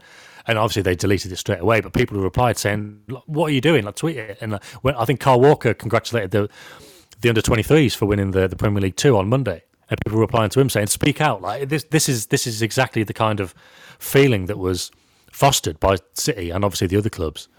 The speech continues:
not speaking out. And yeah, like you say, to skip forward to the end, that's the statement.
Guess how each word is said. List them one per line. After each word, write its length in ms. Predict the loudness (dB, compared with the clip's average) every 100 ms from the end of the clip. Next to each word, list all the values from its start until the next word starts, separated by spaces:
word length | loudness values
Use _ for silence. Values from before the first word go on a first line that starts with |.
| _
not 220 | -4 -4
speaking 420 | -2 -2 -2 -4 0
out. 280 | 0 0
And 100 | -2
yeah, 120 | 0 0
like 180 | 0
you 60 | -2
say, 260 | -2 -2 -6 -18 -20 _ _
to 100 | -4
skip 220 | -2 -2 0
forward 240 | 0 0
to 80 | -2
the 140 | 0 0
end, 200 | -2 -2
that's 260 | -4 -4 -6
the 100 | -6
statement. 500 | 0 0 0 -6